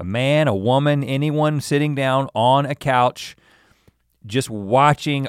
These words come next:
other people do stuff in a completely disconnected place.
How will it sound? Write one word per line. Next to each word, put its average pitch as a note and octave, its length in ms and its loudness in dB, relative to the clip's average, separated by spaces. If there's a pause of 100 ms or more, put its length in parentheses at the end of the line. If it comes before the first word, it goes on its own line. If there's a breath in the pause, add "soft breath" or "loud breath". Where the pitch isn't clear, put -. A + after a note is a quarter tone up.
(100)
other C#3 240 4
people B2+ 300 -2
do A2+ 180 -4
stuff A2 380 -2
in G#2 80 -4
a G2 40 -8
completely A#2+ 460 -4
disconnected A2 840 -4
place. - 560 -8